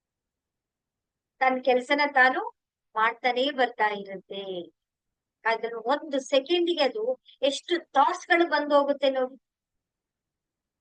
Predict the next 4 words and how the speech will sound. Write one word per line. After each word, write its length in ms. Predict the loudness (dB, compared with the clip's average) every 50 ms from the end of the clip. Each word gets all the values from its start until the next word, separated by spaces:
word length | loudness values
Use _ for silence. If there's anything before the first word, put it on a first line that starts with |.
| _ _ _ _ _ _ _ _ _ _ _ _ _ _ _ _ _ _ _ _ _ _ -4 -4
ನಾವ್ 140 | -2 -2 -2
ಇಲ್ಲಿ 200 | -2 -2 -2 -2 -2
ಇರ್ತೀವಿ, 380 | -4 -4 -6 -4 -4 -4 -6 -8 _ _ _ _ _ _ _ _ _ 2
ಆದ್ರೆ 360 | 4 4 4 2 -2 -8 -6